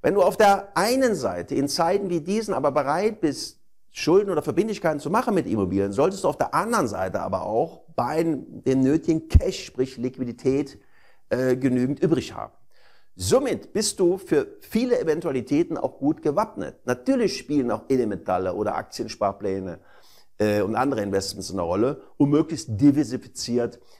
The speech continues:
breit aufgestellt zu sein. Darüber hinaus möchte ich nicht unerwähnt lassen,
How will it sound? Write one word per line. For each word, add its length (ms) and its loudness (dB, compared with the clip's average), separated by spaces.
breit 340 -2
aufgestellt 460 -8
zu 100 -20
sein. 240 -14
Darüber 300 2
hinaus 560 -2
möchte 320 -2
ich 180 -2
nicht 300 -2
unerwähnt 460 -2
lassen, 400 -16